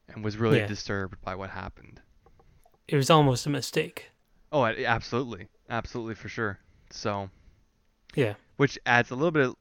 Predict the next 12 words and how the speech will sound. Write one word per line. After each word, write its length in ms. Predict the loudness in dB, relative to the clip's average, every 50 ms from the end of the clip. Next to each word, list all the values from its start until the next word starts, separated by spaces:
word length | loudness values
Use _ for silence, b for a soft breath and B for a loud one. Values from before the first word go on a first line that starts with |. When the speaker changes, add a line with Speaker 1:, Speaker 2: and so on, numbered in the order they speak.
| _ _ -6
Speaker 1:
like, 200 | -4 -2 -2 -2
a 60 | 0
layer 280 | 2 4 4 4 2
of 80 | 2 0
tragedy, 580 | 2 4 4 4 4 2 -2 -6 -6 -6 -8 -10 _ -2
but 180 | -2 -2 -2 -4 -4 -4
I, 160 | -2 -2 -2 -4 -4
again, 240 | -4 -4 -2 -4 -4
I 80 | -6
didn't 260 | -6 -8 -12 -10 -6
really 200 | -4 -4 -4 -6
care. 400 | -8 -10 -4 -2 0 0 -2 -4